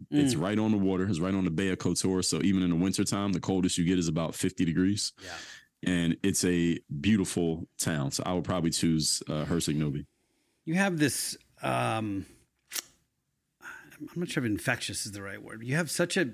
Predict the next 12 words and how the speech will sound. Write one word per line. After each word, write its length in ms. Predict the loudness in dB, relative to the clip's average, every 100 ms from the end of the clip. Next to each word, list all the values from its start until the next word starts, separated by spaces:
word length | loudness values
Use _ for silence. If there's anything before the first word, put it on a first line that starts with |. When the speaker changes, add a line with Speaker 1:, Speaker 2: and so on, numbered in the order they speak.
| -6
Speaker 2:
uh, 340 | -8 -6 -6 -10 -16 _ _ _ _ _ _ -12
you've 100 | 0
got 160 | 2
a 60 | 2
very 580 | 2 2 4 2 0 -4 -12 _ -8
confident, 960 | -2 4 4 4 4 4 4 2 -6 -12 _ _ _ _ -6
motivational 1400 | 2 6 6 4 2 2 2 2 2 2 2 2 0 -4 -8 _ _ _ _ -20 -20 -20 -20 _ _ _ 2
energy 500 | 4 4 0 -4 -6 -6
about 380 | -2 0 -2 -6
you. 260 | -10 -10 -16 -20 _ _ -8
Um, 640 | -6 -6 -6 -10 -12 -10 -6
Speaker 1:
Mm. 140 | -8